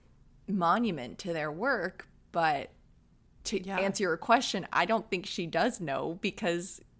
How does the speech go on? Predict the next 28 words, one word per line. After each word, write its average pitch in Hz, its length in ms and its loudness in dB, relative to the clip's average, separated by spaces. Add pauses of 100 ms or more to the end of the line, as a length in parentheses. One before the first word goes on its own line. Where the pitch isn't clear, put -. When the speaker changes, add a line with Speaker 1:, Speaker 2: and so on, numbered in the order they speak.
Speaker 1:
she 190 760 -2
talked 208 340 0
about 143 500 -4 (480)
that - 160 2
Speaker 2:
Mm-hmm. 185 80 -4
Speaker 1:
struggle 170 500 0
with 139 180 -6
kind 165 240 -6
of - 160 -10 (140)
separating 170 600 -4
herself 165 520 -4
as 165 120 -4
a 160 60 -4
human 156 400 -6
being 160 420 -2
from 147 580 -6 (880)
her 165 180 -2
production. - 800 -2 (300)
Speaker 2:
Yeah, 165 500 -2 (220)
yeah, 151 400 0
very 185 400 -4
interesting 147 480 -8
stuff. 131 580 -2
Um, 170 380 -4 (680)
but 208 160 4
in 269 120 4
this 302 180 -2
interview, 175 720 -2